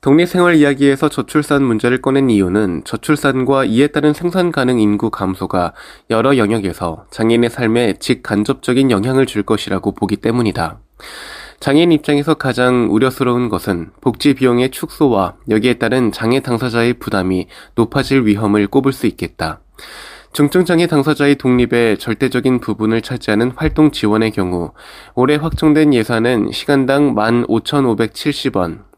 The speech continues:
그리고 여기에 편성된 예산은 일조 구천구백십구억 원인데 고령화가 급속하게 진행되고 있는 상황을 감안한다면 이 금액은 계속해서 늘어날 것이라고 보는 것도 큰 무리가 아니다.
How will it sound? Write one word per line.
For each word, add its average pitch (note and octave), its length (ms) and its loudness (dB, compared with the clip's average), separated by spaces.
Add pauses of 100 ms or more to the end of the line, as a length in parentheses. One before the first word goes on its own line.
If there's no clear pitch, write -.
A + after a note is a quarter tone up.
그리고 A2 420 2 (300)
여기에 A#2 300 2
편성된 D3 680 2
예산은 A2 540 0
일조 B2+ 460 0
구천구백십구억 A#2+ 1160 -2
원인데 E2+ 460 -2 (640)
고령화가 E3 460 2
급속하게 D#3 500 0
진행되고 C3 560 2
있는 B2+ 180 2
상황을 C#3+ 400 0
감안한다면 G2+ 920 0
이 G#2 140 0
금액은 A2 500 0
계속해서 G#2 640 -4 (300)
늘어날 C#3 320 4
것이라고 B2 540 -2
보는 G#2+ 260 0
것도 F2+ 400 -4
큰 C3+ 260 0
무리가 F#2+ 420 0
아니다. E2 420 -6